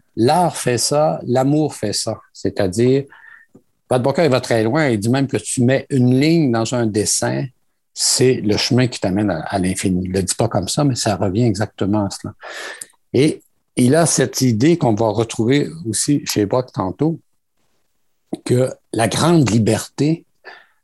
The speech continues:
c'est d'être lié à quelqu'un qui nous amène ailleurs, d'une certaine façon. Ça va être l'idée de, de Brock. Donc,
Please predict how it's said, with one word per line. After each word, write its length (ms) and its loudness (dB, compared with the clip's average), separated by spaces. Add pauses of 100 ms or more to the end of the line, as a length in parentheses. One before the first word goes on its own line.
(140)
c'est 260 0
d'être 380 2
lié 380 4
à 80 2
quelqu'un 600 -2 (800)
qui 160 2
nous 280 4 (280)
amène 480 0 (140)
ailleurs, 540 -4 (100)
d'une 100 -6
certaine 380 -6
façon. 380 -8
Ça 160 -2
va 80 0
être 140 -4
l'idée 220 2
de, 140 -4
de 160 0
Brock. 260 -4 (640)
Donc, 260 -2